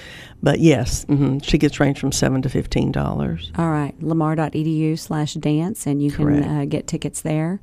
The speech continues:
Speaker 1: Mm-hmm.
Speaker 2: And, uh, we'll come and see. A lot of students involved in this?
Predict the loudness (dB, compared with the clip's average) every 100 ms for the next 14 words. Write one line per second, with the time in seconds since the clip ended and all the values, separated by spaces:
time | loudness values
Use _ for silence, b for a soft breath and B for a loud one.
0 | B B 0 0 0 0 0 0 0 0
1 | -2 -2 -4 -4 -2 0 0 -2 0 0
2 | 0 0 2 2 2 0 0 0 0 0
3 | -2 -6